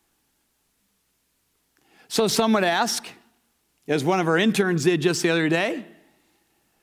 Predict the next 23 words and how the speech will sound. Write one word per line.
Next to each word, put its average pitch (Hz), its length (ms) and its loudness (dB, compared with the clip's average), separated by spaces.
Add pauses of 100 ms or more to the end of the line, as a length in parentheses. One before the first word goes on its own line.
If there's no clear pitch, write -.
(220)
"So 208 200 0
how 262 240 4
do 359 80 4
you 359 160 6
explain 277 720 2
a 226 80 -4
couple 247 340 0
of 190 80 -2
thousand 226 420 2
years, 214 360 2
give 180 120 2
or 180 80 2
take 170 200 0
a 156 40 -4
few 165 140 0
years 165 340 2
later, 180 440 2
when 190 160 0
the 175 100 2
writer 202 300 2
of 170 80 0
Hebrews 214 440 2
says, 196 360 0